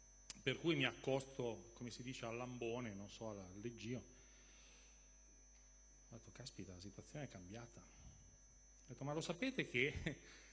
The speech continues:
<laughs> quando ci siamo visti la prima volta così non era così?" Perché quelli che a quell'epoca non erano nati, li vedo qui in prima fila, sono i bambini.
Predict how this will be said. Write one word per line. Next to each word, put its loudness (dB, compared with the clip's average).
<laughs> -20
quando 8
ci 4
siamo 6
visti 4
la 6
prima 4
volta 6
così 2
non 0
era 2
così?" -6
Perché 6
quelli 6
che 2
a 6
quell'epoca 6
non 4
erano 8
nati, 4
li -2
vedo 8
qui 2
in 4
prima 4
fila, 2
sono 2
i 4
bambini. 0